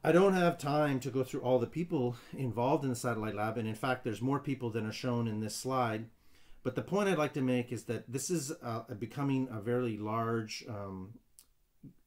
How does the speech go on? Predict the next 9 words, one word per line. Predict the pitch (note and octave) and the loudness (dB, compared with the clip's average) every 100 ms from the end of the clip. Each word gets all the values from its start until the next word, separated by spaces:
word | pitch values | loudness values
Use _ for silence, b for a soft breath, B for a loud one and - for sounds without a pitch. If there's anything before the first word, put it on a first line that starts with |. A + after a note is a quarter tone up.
| - | -6
interaction, | C3+ B2 A2+ A2 - A2+ G#2+ G#2+ A2 | -2 -2 -2 -4 -6 -4 -4 -6 -6
um, | G#2 G2+ | -8 -8
supporting | - - B2+ A#2+ A2+ | -10 -6 -2 0 0
the, | A#2 | -4
the | G#2+ | -6
work | G2+ A2 A2 | -4 -4 -6
of | F#2 | -6
multiple | G#2+ A2 A2+ G#2 | -4 -6 -8 -10
people | G2 G2+ F2+ - | -10 -10 -10 -14